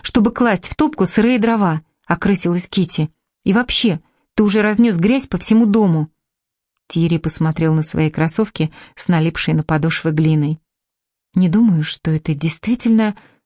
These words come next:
начала Изабелла. «Ты никогда бы так не сделал, если бы Мэри была здесь», перебила мать Китти.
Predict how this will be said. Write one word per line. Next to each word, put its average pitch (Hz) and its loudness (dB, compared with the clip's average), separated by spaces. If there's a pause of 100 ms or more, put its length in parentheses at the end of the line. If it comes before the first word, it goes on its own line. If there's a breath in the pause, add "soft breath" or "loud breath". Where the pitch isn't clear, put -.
(120)
начала 160 0
Изабелла. 156 0 (540)
«Ты 208 4
никогда 214 2
бы 165 0
так 190 0
не 170 2
сделал, 185 0
если 170 -2
бы 170 2
Мэри 220 4
была 175 0
здесь», 175 0 (380)
перебила 175 0
мать 156 -2 (180)
Китти. - -8